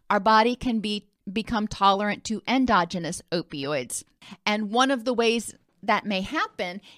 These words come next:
is if we are constantly or regularly eating and causing a kind of a low-level influx of endogenous opioids constantly.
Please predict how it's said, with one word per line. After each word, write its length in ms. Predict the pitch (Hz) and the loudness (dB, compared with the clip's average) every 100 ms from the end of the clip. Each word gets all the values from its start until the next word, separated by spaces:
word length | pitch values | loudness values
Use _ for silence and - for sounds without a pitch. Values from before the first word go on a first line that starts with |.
| _ | _
is 220 | 254 240 | -4 -2
if 200 | 269 269 | -4 -4
we 160 | 240 254 | -4 0
are 140 | 247 | -2
constantly 1000 | 247 240 254 247 - 247 - 226 220 233 - | -2 -6 -4 -4 -6 -8 -4 -4 -2 -6 -6
or 340 | 190 196 196 196 _ _ 170 | -2 0 -2 -6 _ _ -4
regularly 920 | 202 220 214 208 202 196 190 185 - | 0 0 0 0 0 0 -4 -8 -8
eating 440 | 226 240 196 120 - - - | -4 -4 -4 -10 -16 -12 -6
and 360 | 196 190 190 | -2 -2 -4
causing 680 | - 220 220 220 226 208 202 - | -2 2 2 2 -2 -4 -6 -8
a 560 | 196 185 180 175 180 185 _ _ _ | -4 -2 -2 -4 -8 -10 _ _ _
kind 200 | 277 185 | -4 -4
of 100 | 170 | -2
a 120 | - | -2
low-level 880 | 185 180 208 240 220 208 202 202 190 - _ _ - | 0 4 4 4 2 0 0 -4 -6 -12 _ _ -6
influx 880 | 220 226 - 175 - - - - - _ _ - | -2 -2 -4 -6 -6 -8 -12 -12 -16 _ _ -2
of 480 | 190 185 180 175 _ | 2 4 4 0 _
endogenous 580 | 208 196 190 208 196 190 | -2 2 0 0 -8 -8
opioids 680 | 190 190 196 180 175 170 - | -8 -8 -8 -4 -4 -4 -10
constantly. 840 | - 196 175 - - - - 127 | -10 -8 -8 -10 -12 -12 -12 -12